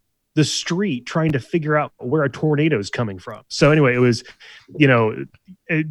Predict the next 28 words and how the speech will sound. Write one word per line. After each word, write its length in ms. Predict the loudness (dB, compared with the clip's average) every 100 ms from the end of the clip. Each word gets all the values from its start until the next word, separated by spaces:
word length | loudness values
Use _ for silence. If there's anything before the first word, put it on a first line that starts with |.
| 4
"There's 180 | 6 8
a 80 | 4
tornado 500 | 2 0 2 2 2
warning. 360 | -2 -8 -14 -20 _ _
There's 220 | 4 6 6
a 60 |
tornado 480 | 2 0 2 2 2
warning. 540 | -2 -10 -14 -20 -20 -20 _
Take 220 | -4 -4
cover 300 | 0 2 4
immediately." 460 | 4 4 2 0 -4
And 180 | -4 -2
I 80 | -2
was, 160 | -2
I 100 | -4
was 120 | -4 -4
turned 340 | -4 -4 -2
around 280 | -2 -2 -2
to 80 | -4
Emily. 240 | -2 -2
I'm 140 | -4 -4
like, 380 | -4 -6 -10 -16 -14 -8
"I 60 |
guess 260 | -4 -4 -2
we 100 | -2
should 180 | -2 -4
take 220 | -6 -4
cover." 420 | -2 0 0 -4